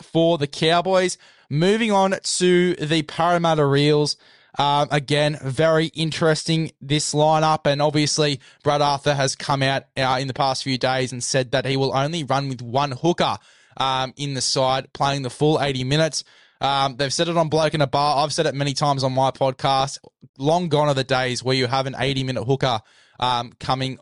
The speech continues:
off, you know, an eighty-minute hooker, sorry, in your side. Generally, there is someone coming off the bench. Um, and, you know, obviously, Brad Arthur has gone the opposite of that. He will not be running with a hooker off the bench.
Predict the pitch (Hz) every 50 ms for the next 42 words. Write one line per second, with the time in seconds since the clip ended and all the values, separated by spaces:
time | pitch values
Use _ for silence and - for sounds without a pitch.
0 | _ - - 139 135 - - - _ _ - 139 135 131 131 - 147 151 156 165
1 | 160 160 160 151 117 135 147 139 151 139 - 147 139 135 135 139 - 147 147 143
2 | 135 120 - - 139 139 156 165 175 180 - _ _ _ _ - 131 - 165 165
3 | 175 175 175 175 175 180 165 160 156 143 135 151 151 - - 170 156 147 143 139
4 | 135 - 151 143 147 139 131 127 - - 120 - 123 117 104 - - - - -
5 | _ - 127 127 127 127 127 127 131 - - - - - - 147 151 143 139 139
6 | 139 139 135 139 - - - _ _ - 139 143 139 135 139 131 - 147 139 143
7 | 143 131 - - 139 143 139 135 - - - _ _ - 147 147 151 151 151 147
8 | 160 147 139 143 143 143 131 120 - 139 143 139 139 135 - 143 156 - 165 160
9 | - - 160 160 147 127 156 160 165 - - 139 151 139 127 131 143 147 147 147
10 | - 147 143 131 135 135 143 143 143 135 135 139 135 113 131 160 147 - 151 -
11 | - 147 139 - - 139 - 156 160 180 208 208 -